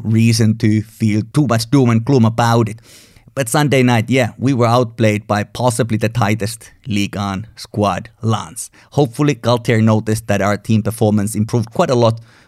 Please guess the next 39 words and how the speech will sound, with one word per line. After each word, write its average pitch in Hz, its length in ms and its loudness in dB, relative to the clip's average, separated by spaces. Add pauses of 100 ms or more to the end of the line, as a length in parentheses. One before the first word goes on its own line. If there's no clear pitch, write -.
when 104 160 0
the 113 100 -2
young 107 300 0
players 107 540 -2
came 101 340 -2
in. 98 240 -4 (140)
That's - 160 -8
certainly 95 280 -4
something 95 440 -6
that 98 160 -6
we 101 100 -2
hope 98 240 0
for. - 160 -6 (380)
Fabian 147 400 0
Ruiz, 123 280 0
Danilo, 131 460 0
Sergio 123 460 0
Ramos, 113 320 2
Marquinhos, 117 600 0
Carlos 123 300 0
Soler, 123 200 2
and 117 200 2
dare 143 160 0
I 143 140 -2
say, 113 260 0 (260)
Marco 113 360 0
Verratti 110 440 2
in 104 120 0
his 107 240 -4
four - 260 -2
hundredth 135 420 0
match 110 440 0
for 101 240 -4
P 107 260 0
S 101 140 -4
G. 104 240 -6 (180)
Uh, - 380 -12
very 185 260 0
nothing. 113 500 -2